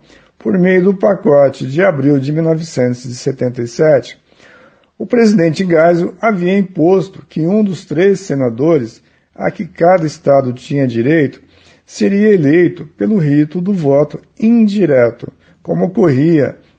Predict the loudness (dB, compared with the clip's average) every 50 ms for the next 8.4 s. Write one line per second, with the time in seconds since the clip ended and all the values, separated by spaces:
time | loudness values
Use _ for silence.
0 | _ -6 -4 -2 -2 0 0 0 -2 -2 -2 -4 -4 -4 -4 -4 -2 -2 -2 -2
1 | -2 -2 -2 -2 0 0 0 0 0 0 2 2 2 2 0 -2 -4 -10 _ _
2 | _ _ -8 -6 -4 -4 -4 -2 0 2 2 2 2 0 2 2 0 0 0 -2
3 | -2 0 2 2 2 0 -2 -2 0 0 0 0 0 -4 -6 -6 -8 -10 -12 -14
4 | _ _ _ _ _ _ _ -2 0 2 4 4 4 2 0 -2 -4 -4 -4 -4
5 | -2 0 0 0 2 2 0 0 -2 -6 -12 _ _ 0 2 4 4 4 4 4
6 | 2 2 2 0 -2 0 0 2 2 2 0 0 0 2 2 2 2 0 -2 -4
7 | -4 -6 -10 -8 -4 -2 -2 0 0 -2 -2 -2 -2 -2 -2 -2 -4 -4 -4 -2
8 | -2 0 0 -2 -4 -4 -10 -16